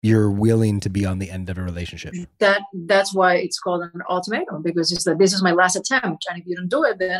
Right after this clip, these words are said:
Speaker 2: I'm gonna, I'm just gonna run."
Speaker 1: That's what I mean. I think it has to get to a dark place. I don't think it can be in just everyday life. Ultimatums, I think, are too difficult in everyday
Speaker 2: Yeah, and I, I, I think even ultimatums, I don't know if that works.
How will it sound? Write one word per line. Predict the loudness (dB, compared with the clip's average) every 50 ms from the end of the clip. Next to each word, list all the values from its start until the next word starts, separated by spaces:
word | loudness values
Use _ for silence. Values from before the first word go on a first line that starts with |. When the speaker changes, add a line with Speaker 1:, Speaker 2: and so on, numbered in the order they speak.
| -6 -8
Speaker 2:
I'm | -8 -8
gonna, | -6 -4 -4 -4 -4 -4 -6 -6
I'm | -8 -6
just | -4 -6 -6 -4
gonna | -4 -4 -2 -4 -4 -6 _ _ _ _ _ _ _ _ _ _ _ _ _ _ _ _ _ 0
run." | 4 4 4 4 2 0 -8 -12 -14 -16 _ -20 -20 _ _ _ _ _ _ _ _ _ _ 0
Speaker 1:
That's | 4 6
what | 6
I | 6
mean. | 8 6 6
I | 6
think | 4 4 4
it | 4
has | 4 4 2
to | 2
get | 2 4 4
to | 4
a | 4
dark | 6 4 4 4 4 2
place. | 2 2 2 2 4
I | 2
don't | 2 2
think | 2 2
it | 0 2
can | 2 2 2
be | 4 4 4
in | 4
just | 2 0 -4 -4 -2
everyday | -2 0 0 0 0 -2
life. | -4 -6 -8 -10 -12 -14 _ -2
Ultimatums, | -2 0 2 4 4 4 4 2 0
I | -2
think, | -4 -4
are | -6
too | -6 -8 -8
difficult | -10 -10 -14 -16 -18 -20 -20 -20 -20
in | -18 -14
everyday | -10 -6 -2
Speaker 2:
Yeah, | 0 0 0 0
and | 0 0
I, | 0 0 2
I, | 2 0 0 0 0 0 0 -2
I |
think | -2 -6 -6 -4
even | -4 -2 -2 -2
ultimatums, | -2 -4 -4 -4 -4 -4 -2 0 0
I | 0
don't | 2 2
know | 2 2
if | 2 2
that | 0 0 0
works. | 0 2 2 2 0 0 -2